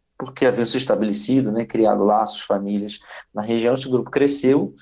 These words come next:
e, e volta e meia aparecem um,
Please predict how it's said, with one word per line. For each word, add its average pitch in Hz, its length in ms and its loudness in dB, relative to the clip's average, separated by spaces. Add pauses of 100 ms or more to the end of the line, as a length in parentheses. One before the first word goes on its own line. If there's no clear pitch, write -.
(400)
e, 104 1200 -2
e - 60 0 (100)
volta 110 300 0
e - 20 -2
meia 104 240 4
aparecem 117 560 2
um, 101 340 -4